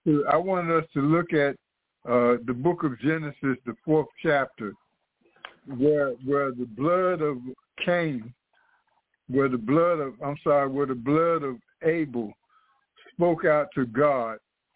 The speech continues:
uh, from the earth, okay? Because I'm gonna make a point here, because n-, right now in Atlanta, uh, they are, they are, you know, one of the most horrific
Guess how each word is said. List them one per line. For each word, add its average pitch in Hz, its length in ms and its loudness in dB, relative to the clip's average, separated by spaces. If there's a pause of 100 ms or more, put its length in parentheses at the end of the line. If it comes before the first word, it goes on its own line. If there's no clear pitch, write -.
(500)
uh, 120 340 2 (120)
from 147 300 0
the 131 160 -2
earth, 143 320 0 (680)
okay? 123 600 2 (420)
Because 151 400 0
I'm 170 140 -6
gonna 175 200 -2
make 165 300 -2
a 147 60 -4 (120)
point 190 300 2
here, 120 320 -6 (460)
because 139 420 2
n-, 139 200 -8
right 143 440 0
now 170 440 -2
in 151 200 -6
Atlanta, 147 760 -2 (760)
uh, 127 400 4 (640)
they 156 220 2
are, 139 240 0 (100)
they 151 220 2
are, 139 300 0 (380)
you 139 140 -6
know, 131 340 0 (760)
one 160 240 0
of 156 140 2
the 147 80 2
most 156 340 2 (240)
horrific 160 640 2